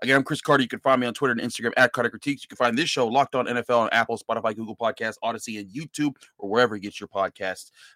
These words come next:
out there, just like you find your favorite team every day on the Locked On Podcast Network. But let's break down what happened with Malik Willis, because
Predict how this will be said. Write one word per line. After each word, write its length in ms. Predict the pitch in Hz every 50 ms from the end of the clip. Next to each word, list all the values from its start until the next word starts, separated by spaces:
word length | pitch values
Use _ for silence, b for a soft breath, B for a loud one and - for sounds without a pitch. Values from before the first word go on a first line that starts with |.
| b -
out 180 | 107 107 -
there, 80 | - 101
just 180 | - 156 147 -
like 120 | 107 -
you 80 | - 104
find 360 | - - 110 107 107 107 98
your 140 | 117 170 175
favorite 420 | - - 123 117 110 - 104 -
team 240 | - - 117 110 104 -
every 260 | - 135 120 110 107 92
day 300 | 85 85 85 85 85 b b b b -
on 80 | 98 98
the 40 |
Locked 220 | 95 92 87 - 90
On 100 | 87 -
Podcast 520 | - - 90 85 - - 87 73 - -
Network. 260 | - - - 104 - -
But 60 | 143
let's 140 | 208 247 -
break 240 | - 233 214 151 -
down 240 | 190 180 175 160 -
what 160 | 127 156 156
happened 300 | 151 143 135 - 139 123
with 80 | 120 120
Malik 240 | 117 117 117 110 _
Willis, 300 | 101 107 101 92 - -
because 420 | - 117 - 127 117 113 117 -